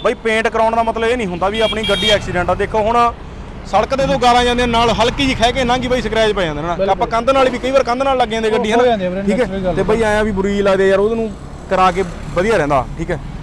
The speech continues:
Speaker 1: ਹੁਣ ਤੁਹਾਨੂੰ ਬਾਈ ਐਂ ਦੇ ਤੁਸੀਂ ਵੀ ਤਾਂ ਕਰਾਵੋਗੇ ਜਾ ਕੇ, ਹਨਾ ਬਾਈ?
Speaker 2: ਬਿਲਕੁਲ।
Speaker 1: ਠੀਕ ਹੈ। ਅੱਗੇ ਬਾਈ ਇੱਧਰ ਆ ਗਈ ਕੇ ਟੈਨ।
Speaker 2: ਇਹਦੀ ਵੀਰੇ ਵੈਸੇ ਤਾਂ ਸਾਈ ਆਈ ਹੋਈ ਇਹਦੀ ਚਾਲੀ ਹਜ਼ਾਰ ਰੁਪਇਆ।
Speaker 1: ਅੱਛਾ।
Speaker 2: ਤੇ ਉਹਨਾਂ ਨੇ ਲੋਨ ਕਰਵਾਉਣਾ ਕਿਉਂਕਿ ਅੱਜ ਹੈਗਾ ਸੰਡੇ।
Speaker 1: ਜੇ ਲੋਨ ਨਾ ਆਇਆ ਫਿਰ?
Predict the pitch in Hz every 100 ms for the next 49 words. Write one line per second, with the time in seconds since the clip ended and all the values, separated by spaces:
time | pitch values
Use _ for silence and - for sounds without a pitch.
0 | - - 185 202 202 214 208 196 196 190
1 | 185 208 220 196 185 185 180 185 180 190
2 | 202 196 190 196 196 180 170 202 285 170
3 | - - - - 202 208 220 233 233 233
4 | 226 202 185 - - - - - - -
5 | 190 180 156 123 113 - - - - 202
6 | 196 226 226 233 208 202 - 214 208 202
7 | 208 - - - - - 220 226 226 220
8 | - - 214 226 220 202 196 202 214 202
9 | 208 196 220 233 214 208 233 - 180 -
10 | 226 123 - - - - 202 202 196 196
11 | 208 233 226 269 226 214 208 214 208 208
12 | 220 220 233 190 208 233 226 196 165 -
13 | - 147 185 190 190 185 180 180 180 175